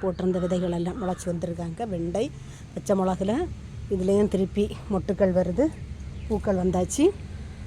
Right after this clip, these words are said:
பாருங்க, வெண்டை, புதுசு புதுசா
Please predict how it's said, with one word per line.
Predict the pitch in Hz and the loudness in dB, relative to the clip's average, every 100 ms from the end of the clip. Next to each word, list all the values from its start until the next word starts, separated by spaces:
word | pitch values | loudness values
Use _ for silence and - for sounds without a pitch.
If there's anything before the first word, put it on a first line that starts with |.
| - - - - - - - - - - - | -10 -10 -8 -8 -8 -10 -10 -10 -8 -6 -2
பாருங்க, | 185 180 220 - - - - - - - | 0 0 0 -4 -10 -10 -10 -10 -8 0
வெண்டை, | 196 202 208 226 - - - - - - - - - - | 4 6 8 8 6 -6 -8 -10 -12 -12 -12 -12 -12 -6
புதுசு | 202 196 214 | -2 0 0
புதுசா | 185 190 214 | 0 0 0